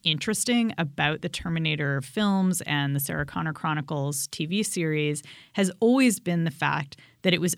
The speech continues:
open to the idea that multiple timelines are in play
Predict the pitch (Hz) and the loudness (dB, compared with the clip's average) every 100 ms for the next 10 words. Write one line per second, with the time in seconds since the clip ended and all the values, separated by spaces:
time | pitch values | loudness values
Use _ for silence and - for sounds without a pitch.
0 | - 208 233 208 180 175 165 160 160 151 | 0 2 4 2 4 2 2 0 0 0
1 | 147 156 170 175 196 - - 175 - 160 | 0 -2 0 2 2 0 -4 -6 -2 -2
2 | 165 165 160 156 147 139 - 156 143 151 | 0 0 0 0 -2 -2 -6 -6 -4 -4
3 | 247 302 | -4 -8